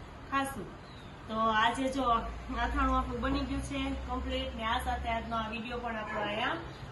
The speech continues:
પૂરો થાય છે. જો અમારો વીડિયો તમને ગમ્યો હોય, તો લાઈક કરજો, શેર કરજો, અને જો ચેનલમાં નવા હોય, તો સબસ્ક્રાઇબ કરવાનું ભૂલતા નહીં. અને જો તમે આ અથાણું બનાવો છો, તો તમે કેવી રીતે બનાવો છો, એ કોમેન્ટમાં જરૂર જણાવજો.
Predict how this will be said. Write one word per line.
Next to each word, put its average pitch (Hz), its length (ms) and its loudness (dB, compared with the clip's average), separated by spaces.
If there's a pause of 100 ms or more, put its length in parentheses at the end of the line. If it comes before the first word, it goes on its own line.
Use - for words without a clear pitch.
પૂરો 302 240 0
થાય 247 260 -2
છે. 214 200 -6
જો 208 120 -6
અમારો 247 320 -2
વીડિયો 233 280 -4
તમને 220 260 -6
ગમ્યો 240 220 -6
હોય, 233 180 -4
તો 185 240 -6
લાઈક 214 260 -4
કરજો, 247 320 -6
શેર 226 360 -6
કરજો, 233 340 -8
અને 220 200 -4
જો 220 220 -6
ચેનલમાં 220 540 -6
નવા 233 240 -2
હોય, 208 200 -4
તો 220 280 -6 (360)
સબસ્ક્રાઇબ - 540 6
કરવાનું 220 460 -4
ભૂલતા 262 420 -2
નહીં. 208 260 -4
અને 196 220 -6
જો 214 80 -2
તમે - 240 0
આ 269 160 4
અથાણું 277 360 -2
બનાવો 277 320 -2
છો, 226 140 -8
તો 220 200 -8
તમે 233 120 -4
કેવી 247 220 -6
રીતે 233 220 -8
બનાવો 233 340 -4
છો, 208 120 -8
એ 190 40 -8
કોમેન્ટમાં 214 600 -4 (360)
જરૂર 285 240 0
જણાવજો. 226 540 -2